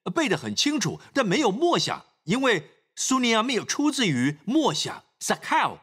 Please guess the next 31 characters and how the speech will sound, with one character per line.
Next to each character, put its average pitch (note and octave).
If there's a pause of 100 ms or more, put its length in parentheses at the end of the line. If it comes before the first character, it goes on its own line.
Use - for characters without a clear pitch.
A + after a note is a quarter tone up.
(160)
出 C#4
自 A#3
于 B2
默 A3+
想。 - (520)
刚 G#3+
刚 G#3
看 B3+
过 B2
了， - (280)
Amen。 G3+
就 D#4
连 G#3+
耶 B3+
稣 B3+ (220)
他 A#3+
也 G3
说 F#3 (160)
，“我 -
更 G3
通 D4+
达。” G#2+
为 D#4+
什 F3+
么 G3
比 E3
师 C#4+
傅 A#3
更 -
通 C#4+
达？ F#2